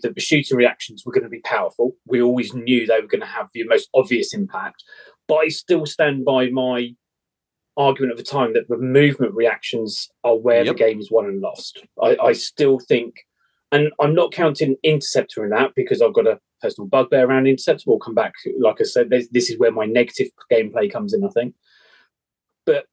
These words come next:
Speaker 1: the standard movement reactions, the, the advancing onto or withdrawing away from enemy units, that has such an impact on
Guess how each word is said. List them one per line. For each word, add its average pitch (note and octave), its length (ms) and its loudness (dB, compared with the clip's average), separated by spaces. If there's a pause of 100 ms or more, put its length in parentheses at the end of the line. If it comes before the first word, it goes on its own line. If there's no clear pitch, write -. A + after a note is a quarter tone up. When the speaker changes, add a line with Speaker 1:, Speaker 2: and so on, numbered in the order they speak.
(100)
Speaker 1:
the C#3+ 360 0
standard D3 440 0
movement C#3 340 2
reactions, C3 460 0
the, A#2+ 300 -6
the A#2+ 160 -2
advancing C3 540 0
onto B2 500 0
or A2+ 180 0 (320)
withdrawing B2 480 0
away A#2 220 2
from B2 160 -8
enemy A2 280 -6
units, A#2 600 -4 (420)
that C3+ 280 -2
has - 240 -6
such - 420 -4
an B2 80 -2
impact A#2 520 -4 (140)
on A2+ 420 2